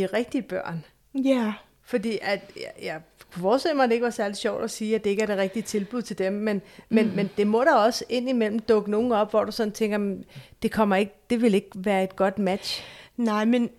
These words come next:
Speaker 2: øh, det, at Risle virkelig stiller nogle krav, det
Speaker 1: Ja.
Speaker 2: gør også, at, at, at, øh, altså, at ventelisten, altså,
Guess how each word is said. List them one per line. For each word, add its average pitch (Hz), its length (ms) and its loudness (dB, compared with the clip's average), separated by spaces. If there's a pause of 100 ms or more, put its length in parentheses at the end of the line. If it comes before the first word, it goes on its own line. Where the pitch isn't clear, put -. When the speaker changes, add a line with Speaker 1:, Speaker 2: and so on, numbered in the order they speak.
(240)
Speaker 2:
øh, 208 400 0 (500)
det, 277 160 4 (120)
at 262 240 0
Risle 254 320 2
virkelig 254 320 2
stiller 294 440 0
nogle 208 220 2
krav, 233 500 -2
det 233 80 -2
Speaker 1:
Ja. 208 60 2
Speaker 2:
gør 269 140 2 (180)
også, 269 220 -6
at, - 300 -10
at, 214 220 0 (160)
at, 208 360 -4
øh, 208 340 -2 (880)
altså, 226 300 -2 (280)
at 208 160 0
ventelisten, 240 720 2 (440)
altså, 208 220 0